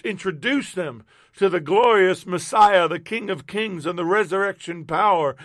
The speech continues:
that they've heard so much about but never seen.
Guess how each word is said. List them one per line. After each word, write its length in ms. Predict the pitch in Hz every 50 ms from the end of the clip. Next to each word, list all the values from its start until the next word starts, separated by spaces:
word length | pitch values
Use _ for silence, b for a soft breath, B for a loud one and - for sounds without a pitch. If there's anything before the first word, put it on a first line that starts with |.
| B B B
that 140 | - 185 175
they've 180 | 202 185 180 160
heard 260 | 180 196 196 190 -
so 320 | - - - - 240 -
much 260 | 233 233 190 - -
about 360 | - 185 151 156 165 170 165 -
but 80 | -
never 320 | 143 147 156 160 143 151 131
seen. 560 | - - - 175 175 160 139 123 110 98